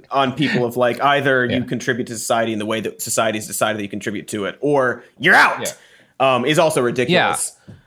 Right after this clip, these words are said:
Speaker 2: It's also
Speaker 1: Um,
Speaker 2: fucked up. Yes.
Speaker 1: but also,
Speaker 2: And I'm
Speaker 1: like,
Speaker 2: not saying
Speaker 1: you
Speaker 2: that
Speaker 1: know,
Speaker 2: people
Speaker 1: you
Speaker 2: need to have a job to contribute
Speaker 1: Yeah,
Speaker 2: to society,
Speaker 1: um,
Speaker 2: but,
Speaker 1: but
Speaker 2: like,
Speaker 1: also, like, in ter-,
Speaker 2: Yeah.
Speaker 1: like, comparing people, like, you can't get into the military, therefore X and Y. You know who, uh, wasn't allowed in the military?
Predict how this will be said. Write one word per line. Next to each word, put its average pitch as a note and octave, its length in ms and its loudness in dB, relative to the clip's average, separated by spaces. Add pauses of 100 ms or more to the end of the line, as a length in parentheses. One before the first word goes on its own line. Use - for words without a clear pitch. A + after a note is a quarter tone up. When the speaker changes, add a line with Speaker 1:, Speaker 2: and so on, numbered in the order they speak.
Speaker 2:
It's F3+ 160 4
also B2+ 240 6
Speaker 1:
Um, A#2 100 -2
Speaker 2:
fucked G2 180 0
up. - 140 -4
Yes. - 240 2
Speaker 1:
but A3 80 4
also, B3+ 300 6
Speaker 2:
And G3+ 80 6
I'm - 20 6
Speaker 1:
like, E3+ 140 6
Speaker 2:
not - 100 -2
saying D3+ 140 4
Speaker 1:
you C3+ 40 4
Speaker 2:
that - 60 6
Speaker 1:
know, A#3+ 60 4
Speaker 2:
people A#2+ 260 4
Speaker 1:
you A#2+ 60 4
Speaker 2:
need A#2+ 140 6
to G#2+ 100 4
have G2 160 0
a F2+ 40 -2
job E2+ 540 0
to F2+ 160 2
contribute E3 340 0
Speaker 1:
Yeah, A2 140 2
Speaker 2:
to F2+ 80 0
society, C3 520 2
Speaker 1:
um, D3+ 40 -8
Speaker 2:
but, E3+ 80 -4
Speaker 1:
but G#3+ 80 0
Speaker 2:
like, B3 80 4
Speaker 1:
also, B3 120 0
like, - 240 2 (360)
in F3 100 -2
ter-, G3+ 200 0
Speaker 2:
Yeah. - 60 -2
Speaker 1:
like, E3+ 120 2
comparing G3+ 380 0
people, D#3+ 220 -2
like, C3 200 2
you - 40 -16
can't C#3 200 -2
get C#3 60 -4
into A#2+ 100 -4
the A#2 80 -4
military, A2 500 -2
therefore G#2+ 500 -4
X G#2+ 240 -6
and G2+ 140 -4
Y. G#2 300 0 (180)
You C#3 80 0
know F#3+ 160 4
who, D#3 220 -2
uh, A2+ 560 2
wasn't C#3+ 340 0
allowed C3 160 4
in C#3 80 0
the A#2 60 -2
military? D3+ 600 -2